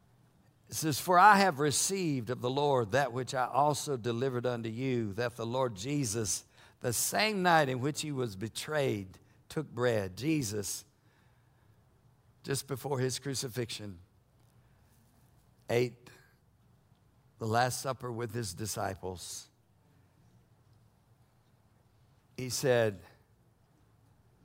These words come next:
"And when he had given thanks," verse twenty-four, "and when he had given thanks, he brake it and said, 'Take, eat, this is my body,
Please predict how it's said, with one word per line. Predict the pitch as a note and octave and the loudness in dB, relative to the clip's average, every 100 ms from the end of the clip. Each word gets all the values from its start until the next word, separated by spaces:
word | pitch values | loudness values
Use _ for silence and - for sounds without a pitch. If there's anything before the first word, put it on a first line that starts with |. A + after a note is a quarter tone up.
| _ _ B2 | _ _ -2
"And | C3 B2+ | 2 4
when | D#3 | 4
he | D#3 | 6
had | G3+ F3 | 6 6
given | D3+ F#3+ F#3 | 2 0 0
thanks," | C#3+ D3+ A#2+ G#2 - | 0 0 -2 -6 -10
verse | A#2 A2+ | -8 -8
twenty-four, | - A#2+ C3 C#3 A#2 F#2+ F2 F2 _ _ - - _ | -8 -6 -6 -6 -6 -6 -6 -12 _ _ -20 -20 _
"and | G#2+ C#3 | -2 2
when | C#3 | 8
he | F#3 | 10
had | G#3+ | 10
given | F#3 A3 G3+ | 8 6 4
thanks, | G3+ G3 D#3+ - | 2 2 0 -4
he | C#3+ | -6
brake | A2+ D3+ E3+ - | 0 2 2 0
it | G#2 - _ _ - _ _ _ _ _ _ _ _ _ _ _ _ _ _ _ - | -4 -6 _ _ -20 _ _ _ _ _ _ _ _ _ _ _ _ _ _ _ -6
and | C#3 D3+ | 0 0
said, | - F3+ C#3+ | 2 2 2
'Take, | E3+ G#3 G3+ | 4 4 4
eat, | G#3 F#3+ C3+ C3 | 0 0 -2 -2
this | D#3+ E3 | 0 0
is | C3 | -2
my | C#3 D#3+ | 2 4
body, | D3+ A#2 D#3 D#3+ B2 F#2 | 4 4 4 4 0 -4